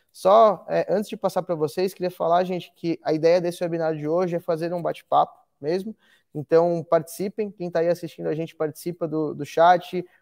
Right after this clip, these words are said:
conversa com a gente, manda os comentários que a gente vai tá fazendo um bate-papo bem bacana. Mas, é, Lia e Vanderlane, se vocês puderem se apresentar, contar um pouco da história de vocês e também contar pra gente aí que eu, até eu tô curioso pra entender um pouco melhor e saber qual que são o, o,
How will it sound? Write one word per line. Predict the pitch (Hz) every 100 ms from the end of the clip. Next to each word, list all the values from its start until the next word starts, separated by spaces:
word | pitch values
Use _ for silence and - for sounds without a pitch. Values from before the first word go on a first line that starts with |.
| _
conversa | 156 156 160 175
com | 156
a |
gente, | 143 185 175 165
manda | 175
os | 160
comentários | 165 151 - 156 160 160
que | 165
a |
gente | 156
vai | 170 165
tá | 156
fazendo | 160 147 156 156 _ _ _
um | 143
bate-papo | 156 156 160 156 151
bem | 151
bacana. | 175 - 131 117 _ _ _
Mas, | 147 156 156 147 - - _ -
é, | 147 147
Lia | 147 180
e | 196
Vanderlane, | 185 170 165 196 190
se | -
vocês | 170
puderem | - 170 170
se | 165
apresentar, | 165 151 135 160 170
contar | 170 151
um | 156
pouco | - 156 151
da |
história | 147 - 147
de | 143
vocês | 139 135 170 190 196 - -
e | 175
também | 180 185
contar | 185 185 180
pra | 180
gente | 170 -
aí | 165
que | 175
eu, | 160 _
até | 143 - 202
eu | 185
tô | 180
curioso | - 165 160 165
pra | 165 165 160 - _ -
entender | 165 175 165 165
um | 175
pouco | 170 165
melhor | 170 156 147 156 165
e | 160
saber | - 147 160
qual | 165 160
que | _
são | - 165
o, | 165 160 - 156
o, | 143